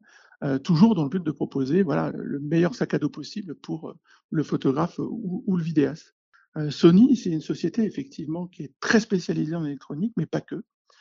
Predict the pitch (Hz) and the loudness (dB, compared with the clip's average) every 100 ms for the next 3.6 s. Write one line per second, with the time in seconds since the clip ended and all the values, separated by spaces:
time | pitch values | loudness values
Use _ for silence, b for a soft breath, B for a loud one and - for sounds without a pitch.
0 | b b b 143 139 - - 165 185 156 | b b b -2 0 -2 -6 -4 -2 0
1 | 226 226 - 135 123 196 226 - - - | -2 -2 -2 0 2 2 2 -4 -6 -6
2 | 160 - _ _ - 165 139 175 165 147 | -8 -10 _ _ -2 0 2 2 2 0
3 | 139 131 247 220 127 139 | -2 0 0 0 -4 -6